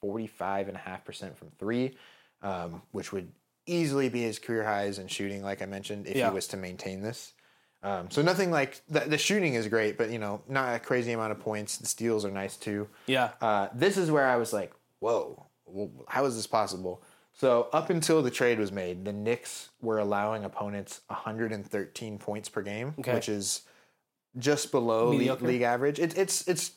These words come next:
Speaker 1: decent. It's,
Speaker 2: Okay.
Speaker 1: it's good. It's, uh, it's not quite the, the lowest, but it was, it was getting down there. It was, like, eighteenth overall, or,
Speaker 2: Yeah.
Speaker 1: uh, going down, I guess. So
Speaker 2: Right.
Speaker 1: it was, it was pretty high.
Speaker 2: <clears throat>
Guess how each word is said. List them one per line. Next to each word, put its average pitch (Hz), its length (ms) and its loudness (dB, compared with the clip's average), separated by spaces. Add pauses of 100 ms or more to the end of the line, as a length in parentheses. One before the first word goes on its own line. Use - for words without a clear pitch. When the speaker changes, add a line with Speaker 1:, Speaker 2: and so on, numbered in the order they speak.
(120)
Speaker 1:
decent. 131 480 0
It's, 135 160 0
Speaker 2:
Okay. 131 100 2
Speaker 1:
it's 139 140 -2
good. 113 260 4
It's, 107 260 0
uh, 101 360 2 (640)
it's 113 240 -2
not 143 240 2
quite 135 240 2
the, 135 240 2
the 131 140 0
lowest, 147 360 2
but 123 100 6
it 123 40 4
was, 120 160 0
it 131 80 2
was 123 140 2
getting 123 200 0
down 95 240 -2
there. 87 140 -6
It 95 60 -4
was, 101 120 -4
like, 104 160 -2
eighteenth 104 680 -8
overall, 90 640 -4 (120)
or, 117 80 2
Speaker 2:
Yeah. 120 140 6
Speaker 1:
uh, 92 240 0 (840)
going 107 280 0
down, 87 340 -6
I 85 100 -10
guess. 87 200 -8
So 110 160 0
Speaker 2:
Right. 90 140 0
Speaker 1:
it 143 60 4
was, 139 160 2
it 151 80 2
was 147 120 2
pretty 113 200 4
high. 90 280 0
Speaker 2:
<clears throat> - 60 -20